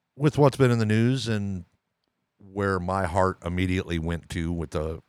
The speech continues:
when you talked about Trump this morning, it was the, the, uh, statement he made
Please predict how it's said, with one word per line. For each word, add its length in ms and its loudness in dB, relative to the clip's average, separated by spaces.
when 140 -8
you 80 -4
talked 240 -4
about 200 -8
Trump 280 -6
this 180 -10
morning, 380 -6
it 240 -4
was 1000 0
the, 800 0
the, 440 2
uh, 760 -8
statement 640 0
he 180 2
made 840 2